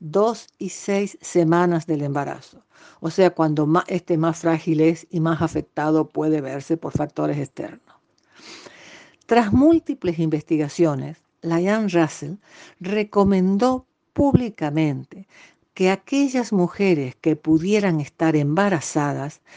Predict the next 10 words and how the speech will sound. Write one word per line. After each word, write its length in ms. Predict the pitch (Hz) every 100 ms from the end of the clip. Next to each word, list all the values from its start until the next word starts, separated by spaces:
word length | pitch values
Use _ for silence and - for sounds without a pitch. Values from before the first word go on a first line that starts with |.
| -
no 380 | 180 202 269 277
debían 580 | 233 175 196 175 143 135
ser 220 | 165 151
expuestas 720 | 139 - 214 226 - 196 -
a 80 | 170
los 180 | 165 156
rayos 400 | 185 202 208 -
X, 380 | 156 - 135 _ _
al 220 | - 175
menos 420 | 185 247 269 262